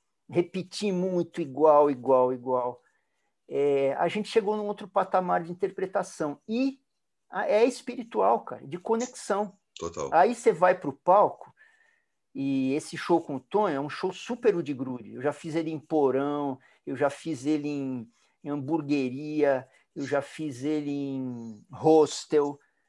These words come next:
Speaker 1: É engraçado porque ele é super refinado. Eu fiz uns puta lugar tosco, né?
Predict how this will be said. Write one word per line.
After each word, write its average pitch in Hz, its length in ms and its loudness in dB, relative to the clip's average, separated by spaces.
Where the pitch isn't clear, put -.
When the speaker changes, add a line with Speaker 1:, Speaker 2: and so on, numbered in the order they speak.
Speaker 1:
É 190 80 -4
engraçado 208 560 2
porque - 160 -4
ele 175 80 0
é - 40 -2
super - 560 -2
refinado. 139 800 -2
Eu 143 100 -6
fiz 190 220 -8
uns 233 200 -8
puta 220 320 0
lugar 135 400 2
tosco, - 480 -10
né? 127 240 -4